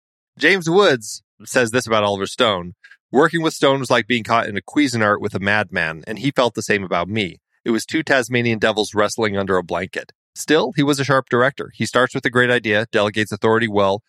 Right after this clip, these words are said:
scraps like a street fighter, then takes the best of what comes out of the fracas."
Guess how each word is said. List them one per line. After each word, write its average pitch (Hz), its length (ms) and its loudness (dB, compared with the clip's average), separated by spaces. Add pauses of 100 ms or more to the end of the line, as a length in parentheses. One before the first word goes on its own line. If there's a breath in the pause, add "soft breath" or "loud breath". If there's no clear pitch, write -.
(120)
scraps - 480 0
like 131 140 2
a 123 40 -10
street 110 280 -4
fighter, 101 320 -2 (320)
then 98 100 -4
takes 120 240 -4
the 110 100 -6
best 104 300 -2
of 95 80 -12
what 95 200 -4
comes 95 220 -6
out 87 160 -2
of 87 60 -12
the - 80 -16
fracas." - 580 -8